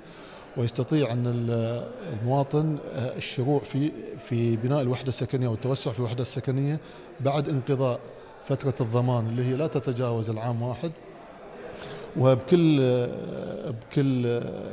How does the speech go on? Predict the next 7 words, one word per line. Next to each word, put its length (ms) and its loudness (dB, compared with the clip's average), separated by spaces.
يعني 240 -2
وفق 300 2
ال-، 480 -2
وفق 320 -4
الاشتراطات 720 0
الهندسية 360 -2
المطلوبة. 500 -4